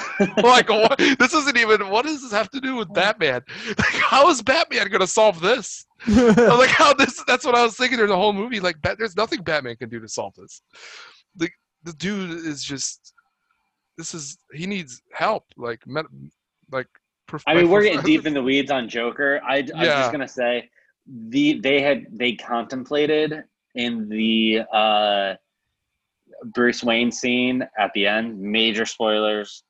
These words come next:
Speaker 3: but who cares? It's been out forever. Um, I don't, I'm sure you read this, but they, they contemplated killing the whole family,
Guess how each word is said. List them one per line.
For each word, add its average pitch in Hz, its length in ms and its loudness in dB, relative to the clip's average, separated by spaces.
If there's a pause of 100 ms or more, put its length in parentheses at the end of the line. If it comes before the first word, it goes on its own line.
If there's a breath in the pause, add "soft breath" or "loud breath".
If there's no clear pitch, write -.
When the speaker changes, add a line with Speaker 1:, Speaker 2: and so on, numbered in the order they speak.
Speaker 3:
but 101 120 -8 (140)
who 101 180 -16
cares? 92 300 -10
It's - 200 -20
been 92 180 -10
out 92 160 -8
forever. 92 240 -4 (480 soft breath)
Um, 101 720 2 (340)
I 117 60 0
don't, 117 200 -6
I'm 110 120 -14
sure - 200 -10
you 110 120 -6
read 107 180 -8
this, 101 220 -14
but 104 160 -12
they, 107 560 -6 (1200)
they 107 160 -8
contemplated 101 1000 -6 (1400)
killing 120 300 -8
the 101 60 -6
whole 113 180 -2
family, 85 480 -10